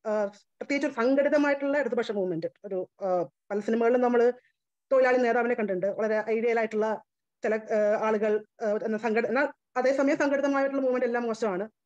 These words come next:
കുറച്ച്, അതിൽ കുറച്ച് ഐഡിയൽ ആയിട്ടുള്ള കുറച്ച് നേതാക്കളുണ്ട്, അവർ നല്ലതാണ്, അങ്ങനെയൊക്കെയുള്ള ഒരു നറേറ്റീവ് ആണ് പൊതുവെ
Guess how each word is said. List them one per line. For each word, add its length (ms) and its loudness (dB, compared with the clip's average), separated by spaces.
കുറച്ച്, 200 -2
അതിൽ 320 -2
കുറച്ച് 260 -2
ഐഡിയൽ 300 2
ആയിട്ടുള്ള 260 0
കുറച്ച് 420 -2
നേതാക്കളുണ്ട്, 400 0
അവർ 120 0
നല്ലതാണ്, 360 0
അങ്ങനെയൊക്കെയുള്ള 520 0
ഒരു 60 2
നറേറ്റീവ് 340 0
ആണ് 140 -2
പൊതുവെ 420 0